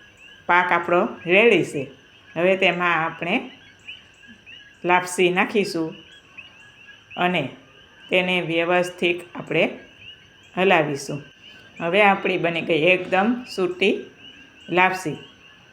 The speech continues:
હવે આપણે તેને એક બાઉલમાં લઈ લઈશું. વરિયાળીને પાટલી ઉપર લઈ તેને વેલણ વડે થોડી થોડી શેપી નાખીશું. પછી તેને આમાં આપણે નાખીશું.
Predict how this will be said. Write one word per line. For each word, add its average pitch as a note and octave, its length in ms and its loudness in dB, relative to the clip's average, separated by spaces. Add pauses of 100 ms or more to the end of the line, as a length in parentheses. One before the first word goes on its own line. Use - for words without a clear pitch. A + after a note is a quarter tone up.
(140)
હવે F3 240 2
આપણે F3 280 0 (100)
તેને E3 240 -4 (200)
એક F3+ 120 0 (160)
બાઉલમાં E3 600 0 (540)
લઈ G3+ 240 6
લઈશું. C#3 360 -4 (720)
વરિયાળીને G#3 680 2 (680)
પાટલી F#3 480 2
ઉપર F#3 300 2 (120)
લઈ F3 200 4 (280)
તેને F3+ 240 0 (120)
વેલણ F#3+ 360 2 (100)
વડે E3+ 200 0 (840)
થોડી F#3 340 2
થોડી F3 280 0 (280)
શેપી G#3+ 400 0
નાખીશું. D#3 500 -4 (560)
પછી F3+ 360 0
તેને F3 280 2
આમાં D#3 300 2
આપણે E3 260 0 (580)
નાખીશું. F3+ 560 0